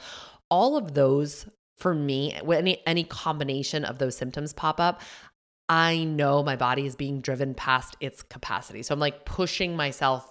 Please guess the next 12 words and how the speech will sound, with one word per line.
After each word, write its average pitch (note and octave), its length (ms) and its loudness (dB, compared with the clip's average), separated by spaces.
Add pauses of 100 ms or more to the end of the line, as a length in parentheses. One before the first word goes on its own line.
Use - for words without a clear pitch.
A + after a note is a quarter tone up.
beyond C3+ 760 -2 (260)
my C#3+ 260 -2
own C#3 280 -4
limitations. - 880 -8 (440)
But E3+ 460 4 (680)
other A3 380 4
things, B2 400 -6
like, C3 180 -12
other E3+ 260 4
patterns, B2+ 460 -4
like, C#3 120 -2
I, D#3 120 2